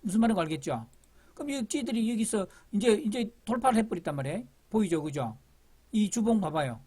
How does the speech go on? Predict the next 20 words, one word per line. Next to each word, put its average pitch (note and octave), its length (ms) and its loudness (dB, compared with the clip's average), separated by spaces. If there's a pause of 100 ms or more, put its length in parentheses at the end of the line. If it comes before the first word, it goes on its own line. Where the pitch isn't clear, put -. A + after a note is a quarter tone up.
(120)
돌파를 G#3 320 0
해버렸단 C#3+ 400 -4
말이에요. A2 240 -8 (1500)
그러면 G#3+ 260 2
이제, G#3 260 2
이제는 F#3+ 360 0
뭐예요, D#3 260 -2
이거? A#2 240 -8 (840)
이 G3+ 100 -2
돌파해버렸잖아, G#3+ 720 0
봐요. A2+ 240 -8 (180)
그죠? G#3 320 -2 (460)
그럼 G#3+ 180 2
어때요, G3 280 0
이제? B2+ 160 -6 (100)
어, G3+ 240 0
락 G3 240 0
걸렸습니다. E3+ 680 -2
십 - 160 -10
퍼센트. D3+ 320 -8